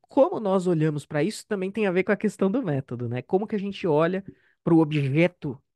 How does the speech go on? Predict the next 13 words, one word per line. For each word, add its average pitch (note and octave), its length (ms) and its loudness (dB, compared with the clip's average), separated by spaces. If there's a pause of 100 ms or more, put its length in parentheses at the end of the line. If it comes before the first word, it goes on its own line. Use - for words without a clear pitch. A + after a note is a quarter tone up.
(300)
da C#3 140 4
história. B2+ 500 0 (520)
E E3+ 80 6
ele G3 100 8
faz G3+ 240 -2
uma F#3 160 -4
crítica F3 360 -6
que - 80 -6
eu E3+ 40 0
acho E3 180 -4
muito A#3+ 140 -8
interessante, G#3 680 -4 (420)
é, C3 320 0